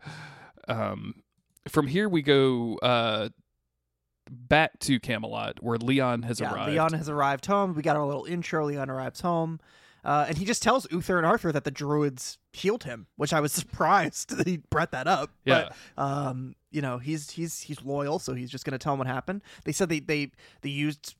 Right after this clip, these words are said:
Speaker 2: some sort of chalice. They had him drink from it. He wasn't sure if it was magic, but, like, he was pretty close to death, so it was probably m-, magic. Um, and he doesn't show any, like, he's not trying to, like,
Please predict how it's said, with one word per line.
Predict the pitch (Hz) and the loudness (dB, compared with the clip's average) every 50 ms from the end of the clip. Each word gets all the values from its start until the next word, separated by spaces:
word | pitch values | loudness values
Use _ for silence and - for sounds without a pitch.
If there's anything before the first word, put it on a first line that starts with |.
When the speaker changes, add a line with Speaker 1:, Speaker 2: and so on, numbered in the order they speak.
| _ _ | _ _
Speaker 2:
some | - - 156 139 | -6 -4 -4 -2
sort | 135 - 156 139 | -2 -2 -2 -2
of | 135 - - - _ | -2 -4 -8 -20 _
chalice. | - - 170 127 135 147 160 - | -4 -2 0 2 2 2 2 2
They | 151 | 0
had | 143 147 143 | 0 0 0
him | 139 | -2
drink | 135 135 135 135 139 - | -4 -6 -6 -8 -8 -6
from | - 147 127 127 | -4 -2 -2 0
it. | 131 147 139 - | 0 -2 -2 -4
He | 143 143 | -6 -4
wasn't | 156 156 139 131 | -4 -4 -4 -4
sure | - - 185 196 254 | -6 -4 0 2 2
if | 269 - | 2 2
it | 170 139 | 2 0
was | 147 143 147 | 0 -2 -2
magic, | 139 139 139 139 143 151 151 - | 0 0 2 2 2 0 2 4
but, | 151 143 | 2 4
like, | 139 135 131 - - | 4 2 0 -4 -6
he | - 143 | -6 -4
was | 143 147 - | -4 -4 0
pretty | - 196 185 170 | 2 2 2 4
close | - 185 170 160 | 4 2 2 2
to | - 160 | 0 -2
death, | 135 165 170 151 135 | 0 2 2 2 0
so | - 147 | -2 -6
it | 120 | -8
was | 131 | -6
probably | - - 160 156 143 143 127 135 131 | -2 0 0 0 0 -2 -4 -4 -6
m-, | 131 131 - _ _ _ _ | -6 -10 -14 _ _ _ _
magic. | - 143 156 160 151 - 123 120 123 - _ _ - - - - - - _ | -4 -2 -2 -2 -2 -2 -4 -8 -8 -10 _ _ -20 -20 -20 -20 -20 -10 _
Um, | 147 147 147 143 139 135 131 131 131 143 - _ _ _ _ _ _ _ _ | 0 2 2 2 2 0 -2 -6 -10 -14 -16 _ _ _ _ _ _ _ _
and | - 151 156 156 151 151 147 147 147 143 135 | -4 -2 0 2 2 2 0 -2 -4 -6 -8
he | - - 202 | -6 -6 0
doesn't | 208 254 254 - 226 190 156 | 2 2 2 2 -4 -8 -6
show | - - - 208 202 190 185 | -6 0 2 4 4 4 4
any, | 185 175 165 160 | 2 2 0 2
like, | 147 147 143 - | 2 2 0 2
he's | - 151 143 | -2 0 2
not | 160 156 151 | 2 0 0
trying | - - 147 147 | 0 0 0 2
to, | 147 | 2
like, | 135 123 - - | 0 -2 -6 -10